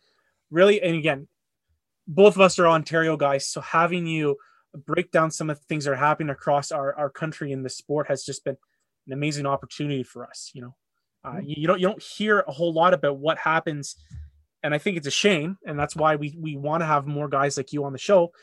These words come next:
Speaker 1: because we love, we wanna hear more, more about how rugby is developing or devolving in the country. So thank you for taking the time to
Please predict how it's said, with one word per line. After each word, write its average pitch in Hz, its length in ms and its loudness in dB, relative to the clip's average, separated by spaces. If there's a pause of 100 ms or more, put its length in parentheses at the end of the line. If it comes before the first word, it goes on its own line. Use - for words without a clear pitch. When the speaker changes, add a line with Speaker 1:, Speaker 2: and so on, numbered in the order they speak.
(220)
Speaker 1:
because 165 160 -6 (100)
we 160 180 -2
love, 156 280 4 (160)
we 165 120 -6
wanna 180 240 0
hear 180 200 -2
more, 151 240 -4
more 147 280 -4
about 143 200 -2
how 147 400 2 (360)
rugby 147 360 -4
is 139 120 -8
developing 143 520 0
or 131 220 -8 (420)
devolving 147 760 2
in 151 180 -6
the 131 80 -6
country. 151 540 -10
So - 160 -14
thank 175 240 -4
you 170 60 -8
for 151 120 -10
taking 156 260 -12
the 139 60 -8
time 143 220 -6
to 123 100 -10